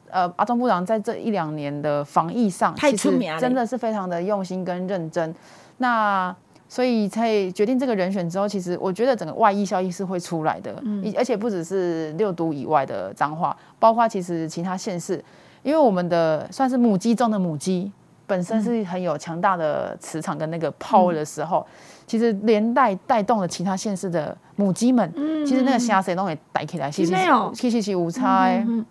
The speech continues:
Speaker 1: 对。
Speaker 2: 嗯，所以伫恁中吼，有人咧讲，“哇，台北市讲陈时中咧，会赢无？”会大家去讨论一下无？
Speaker 1: 诶，因为
Speaker 2: 乡亲会有感觉吗？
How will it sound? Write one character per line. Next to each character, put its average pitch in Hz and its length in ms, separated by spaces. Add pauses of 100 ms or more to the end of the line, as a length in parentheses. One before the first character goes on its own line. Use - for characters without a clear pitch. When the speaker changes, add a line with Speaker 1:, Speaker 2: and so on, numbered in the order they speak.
Speaker 1:
对。 160 240 (360)
Speaker 2:
嗯， 226 260 (260)
所 - 160
以 403 60
伫 240 160
恁 339 180
中 262 220
吼， 214 140
有 214 60
人 214 160
咧 262 120
讲 285 200
，“哇， 381 260
台 330 160
北 370 180
市 359 140
讲 392 180
陈 359 200
时 339 200
中 370 260
咧， 320 120
会 294 160
赢 269 320
无？” 233 140
会 208 140
大 214 140
家 240 160
去 220 100
讨 240 180
论 202 140
一 175 40
下 180 160
无？ 170 60 (520)
Speaker 1:
诶， 233 560
因 247 120
为 240 60
Speaker 2:
乡 226 180
亲 370 180
会 220 180
有 220 80
感 247 180
觉 214 160
吗？ 190 240